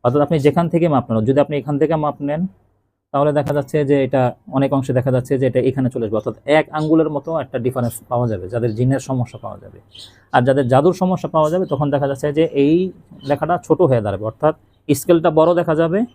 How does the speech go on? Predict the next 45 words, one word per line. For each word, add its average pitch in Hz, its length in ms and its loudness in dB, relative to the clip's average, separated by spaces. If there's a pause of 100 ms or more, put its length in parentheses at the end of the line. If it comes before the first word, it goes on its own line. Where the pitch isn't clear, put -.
(580)
স্কেলটা 156 360 0
বড় 160 200 2
দেখা 160 220 0
যাবে, 170 200 2
আর 147 180 0
লেখাটা 143 360 -2
দেখা 143 220 -2
যাচ্ছে, 139 220 -2
অর্থাৎ 131 200 -2
এই 139 120 2
দাগটা 143 280 -2
দেখা 139 200 -4
যাচ্ছে 143 220 -4
যে 143 160 -2
স্কেল 139 240 -8
থেকে 139 180 -6
ছোট 143 200 -6
হয়ে 127 240 0
যাবে। 92 220 -8 (840)
অর্থাৎ 127 240 0
দাগ 151 260 2
যখন 170 240 0
দেখে 190 440 0
স্কেল 180 240 -2
থেকে 175 180 0
ছোট 208 220 4
হবে, 131 360 2 (580)
তখন 170 200 0
আপনারা 156 260 -2
ধরে 143 180 0
নেবেন 156 260 -2
যে 151 60 0
এটা 135 200 0
সেহের 147 540 -4
অথবা 123 300 -4
জাদুর 120 280 -2
কোনো 117 200 -2
সমস্যা। 101 440 -12
আর 120 100 -2
যদি 131 200 -2
দাগটা 127 260 -2
যদি 139 160 0
বড় 127 260 0
হয়ে 131 220 0
থাকে, 117 280 -6